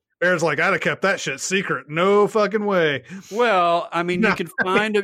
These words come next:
Speaker 2: you could come clean, but you could find a way to do it at a more opportune time. I understand why he does it.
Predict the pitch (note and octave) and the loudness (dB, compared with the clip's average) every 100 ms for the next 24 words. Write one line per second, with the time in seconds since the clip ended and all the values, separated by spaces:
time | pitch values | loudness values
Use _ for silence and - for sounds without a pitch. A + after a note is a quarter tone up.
0 | F3 F#3 F#3+ G3 - F#3 G#3+ B3 A3+ G3 | -4 -8 -6 -8 -6 -4 -4 -4 -4 0
1 | D3 C3 C#3+ D#3 D3+ D3+ C#3 - - D3+ | 0 0 -2 -6 -10 -10 -10 -10 -6 -2
2 | D#3+ D#3+ D#3+ D#3+ D#3 D3+ C3 B2 G#2+ G2+ | -2 -2 -2 -2 -4 -4 -4 -4 -2 -4
3 | G2 F#2+ - _ _ C#3+ A#2+ C3+ B2+ A2+ | -4 -8 -14 _ _ -14 -8 -4 -2 -2
4 | A2 B2 A#2 A2+ A2 G#2+ A#2 B2+ A#2 A#2 | -6 -6 -4 -2 -2 -4 -6 -6 -6 -6
5 | C3 B2 B2 A#2 A#2 A#2 G#2 G2 G2+ G#2+ | -8 -10 -10 -8 -10 -10 -10 -8 -8 -10
6 | A#2 F#3+ G#3 A#3 A3+ E3+ D3 C3+ D#3 | -10 -10 -6 -4 -2 -2 -2 -4 -8